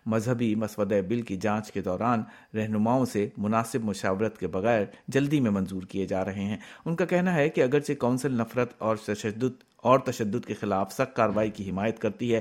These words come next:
مگر موجودہ مسودہ مسلم کمیونٹی کے تحفظ میں ناکام ہے۔ ان کے مطابق موجودہ بل مذہبی رہنماؤں کو خطرے کے طور پر پیش کر رہا ہے اور ایسی تقاریر کو نئی سزاؤں کے دائرے میں لائے گا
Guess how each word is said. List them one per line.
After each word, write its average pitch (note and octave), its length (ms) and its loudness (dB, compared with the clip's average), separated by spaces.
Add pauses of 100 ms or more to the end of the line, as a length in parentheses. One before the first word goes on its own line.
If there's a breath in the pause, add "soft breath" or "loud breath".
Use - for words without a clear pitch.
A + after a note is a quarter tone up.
(300 loud breath)
مگر C#3 180 2
موجودہ C#3+ 480 2
مسودہ G#2 480 0
مسلم C3 340 -2
کمیونٹی B2 400 0
کے G#2 120 -2
تحفظ G2+ 440 -4
میں A2 120 -2
ناکام A2+ 500 0
ہے۔ G2 160 -2 (180)
ان A2+ 160 0
کے G2+ 100 -4
مطابق A#2 680 0
موجودہ A2 420 2 (220)
بل D3+ 240 6 (220 loud breath)
مذہبی A2+ 420 2
رہنماؤں G#2 480 0
کو C3 120 -2
خطرے B2+ 360 -2
کے A#2 100 -2
طور G2 220 2
پر G2 160 0
پیش G2 320 -4
کر G2 160 -2
رہا C3 260 0
ہے A#2+ 120 6 (340 loud breath)
اور A2+ 140 0 (100)
ایسی A#2+ 280 2
تقاریر A2 560 2
کو A2+ 160 -2
نئی A#2 220 2
سزاؤں A#2+ 380 2
کے A2+ 120 -4
دائرے G#2+ 360 0
میں B2+ 100 0
لائے G2+ 260 0
گا A2 120 2